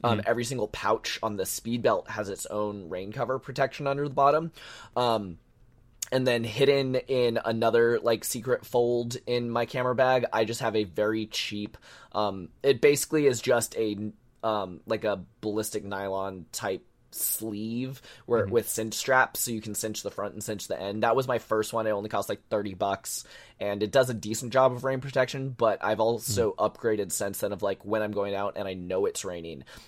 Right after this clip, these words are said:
Speaker 1: I have, uh, one of those big clear ones so you can see your camera through it, and you stick a hand in each hole, and then you can hold your camera, and
Speaker 2: Mm-hmm.
Speaker 1: it's perfectly insulated from, like, rain or hail. Um, and then it's got a big strap around the front that you can,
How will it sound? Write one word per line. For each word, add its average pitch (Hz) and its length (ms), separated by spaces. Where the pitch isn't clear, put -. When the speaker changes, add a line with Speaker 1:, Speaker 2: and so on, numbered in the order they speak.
Speaker 1:
I 107 100
have, 107 320
uh, 92 220
one 101 180
of 101 60
those 98 180
big 87 280
clear 92 360
ones 90 560
so 117 100
you 101 160
can 101 160
see 107 200
your 98 120
camera 95 300
through 101 240
it, - 80
and 104 100
you 98 60
stick - 320
a 107 60
hand 101 440
in 92 220
each 90 240
hole, 95 520
and 101 160
then 92 220
you 87 140
can 90 140
hold 82 300
your 87 140
camera, 85 400
and 92 100
Speaker 2:
Mm-hmm. - 0
Speaker 1:
it's 90 140
perfectly 101 600
insulated 80 760
from, 98 120
like, 85 200
rain 90 340
or 71 100
hail. 78 520
Um, 87 240
and 95 100
then 90 80
it's 92 140
got 90 160
a - 20
big 90 380
strap - 400
around 90 240
the 76 80
front 80 400
that 92 100
you 82 160
can, 76 260